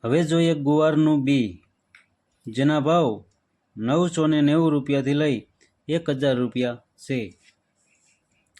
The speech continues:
તો મિત્રો, રાજકોટ માર્કેટિંગ યાર્ડના ભાવ તમારે રોજે રોજના જો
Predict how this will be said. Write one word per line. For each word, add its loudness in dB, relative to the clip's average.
તો -6
મિત્રો, 0
રાજકોટ -2
માર્કેટિંગ -2
યાર્ડના 0
ભાવ 2
તમારે -2
રોજે -2
રોજના 0
જો -2